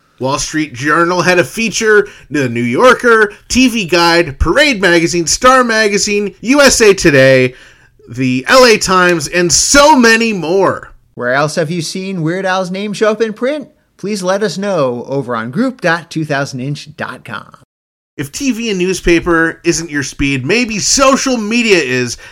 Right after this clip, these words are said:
Speaker 1: There have been tons of happenings. The best way to keep up with them are to follow us at two thousand inch on Facebook, Twitter, and Instagram. And, of course, following Al, also in those places. But now, Dave, let's go through some of the highlights that we've seen on social media over the past couple of weeks.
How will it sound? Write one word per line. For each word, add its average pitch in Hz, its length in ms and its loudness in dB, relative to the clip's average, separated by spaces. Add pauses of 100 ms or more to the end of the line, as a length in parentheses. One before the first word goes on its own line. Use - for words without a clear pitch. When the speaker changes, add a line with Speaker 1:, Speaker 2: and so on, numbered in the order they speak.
Speaker 1:
There 175 140 2
have 165 100 -2
been 180 220 0
tons 269 600 2
of 226 180 -2
happenings. 190 640 0 (320)
The 160 100 0
best 202 380 0
way 220 80 0
to 180 80 -2
keep 180 240 -4
up 151 160 2
with 151 100 -6
them 147 220 -6
are 131 100 -2
to 131 80 0
follow 147 380 -2
us 147 320 -4
at 175 220 0
two 185 160 -10
thousand 156 300 -2
inch 131 140 -8
on 110 80 -12
Facebook, 165 440 -6
Twitter, 110 200 -8
and 110 120 -12
Instagram. 165 600 -6 (200)
And, 294 120 0
of 240 100 -8
course, 190 260 -2
following 151 460 -2
Al, 113 340 -6 (180)
also 160 320 -4
in 113 80 -8
those 98 180 -12
places. 104 520 -12 (260)
But 135 300 -4
now, 180 260 0 (140)
Dave, 202 260 2
let's 247 180 0
go 349 160 0
through - 180 -6
some 202 260 -2
of 233 160 -4
the 175 120 -6
highlights 127 720 -2 (200)
that 139 200 -4
we've 165 240 -4
seen 151 320 -2
on 123 120 -2
social 123 400 -8
media 107 280 -8
over 107 160 -10
the 104 80 -10
past 107 240 -6
couple 101 240 -8
of 101 60 -12
weeks. - 380 -16